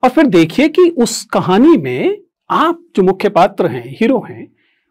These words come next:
उसके व्यक्तित्व के कौन से हिस्से उभर कर आ रहे हैं और उन उभर के आए हुए भी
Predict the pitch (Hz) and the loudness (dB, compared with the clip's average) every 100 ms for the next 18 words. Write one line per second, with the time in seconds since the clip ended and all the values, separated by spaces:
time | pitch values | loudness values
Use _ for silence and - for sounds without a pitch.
0 | _ 302 - - 392 202 - 302 320 349 | _ -6 -4 0 0 0 -2 -4 -2 -2
1 | 339 220 269 320 302 226 247 - 370 214 | 0 2 4 2 0 -2 -2 -2 0 0
2 | 165 277 - 254 156 101 - - _ _ | 0 0 0 -2 -2 -8 -14 -20 _ _
3 | _ _ _ _ _ _ _ _ _ _ | _ _ _ _ _ _ _ _ _ _
4 | _ _ _ _ - 170 139 139 311 _ | _ _ _ _ -4 -2 0 -2 -2 _
5 | _ _ _ - 311 370 - 208 196 302 | _ _ _ 0 4 4 4 0 2 2
6 | 302 233 170 175 170 156 139 | 2 2 2 2 0 -6 -6